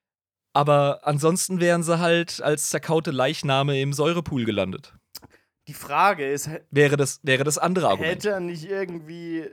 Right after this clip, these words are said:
Speaker 2: ein bisschen Aufwand betreiben können, die zu evakuieren? Hat er gar keine Zeit dafür gehabt.
Speaker 1: Manche Welten wurden gut evakuiert, bei anderen war es zu mühsam.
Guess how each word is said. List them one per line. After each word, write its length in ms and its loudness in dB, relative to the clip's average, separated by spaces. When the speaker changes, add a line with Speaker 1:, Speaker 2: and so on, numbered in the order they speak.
Speaker 2:
ein 140 -10
bisschen 340 -8
Aufwand 380 -4
betreiben 420 -6
können, 320 -6
die 120 -16
zu 120 -12
evakuieren? 460 -8
Hat 100 -4
er 100 -4
gar 200 -2
keine 180 -10
Zeit 280 -12
dafür 180 -20
gehabt. 300 -16
Speaker 1:
Manche 520 0
Welten 380 2
wurden 260 2
gut 220 -2
evakuiert, 680 0
bei 140 2
anderen 260 0
war 160 4
es 120 -2
zu 120 -2
mühsam. 640 0